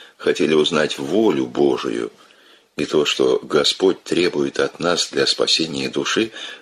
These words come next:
воистину бы узнали, но вам это не нужно. Вы искали ответа на вопрос, из какой проматерии сотворён этот мир,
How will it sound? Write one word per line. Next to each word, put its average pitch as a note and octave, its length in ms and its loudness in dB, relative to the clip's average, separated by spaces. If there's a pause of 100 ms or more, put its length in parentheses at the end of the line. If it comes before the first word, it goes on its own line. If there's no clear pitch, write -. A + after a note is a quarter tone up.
(100)
воистину D2+ 800 -2
бы A#1+ 140 0
узнали, B1+ 540 -2 (440)
но - 140 -10
вам - 320 -6
это C2 280 -8
не C2+ 140 -6
нужно. A#1 440 -12 (480)
Вы D#2+ 260 2
искали G2+ 380 4
ответа A2 400 2
на G2 100 2
вопрос, A2 540 2 (460)
из F#2+ 240 2
какой A2+ 440 2 (120)
проматерии G2 1300 0
сотворён D#2+ 920 -4 (380)
этот - 580 -10
мир, A#2 380 -16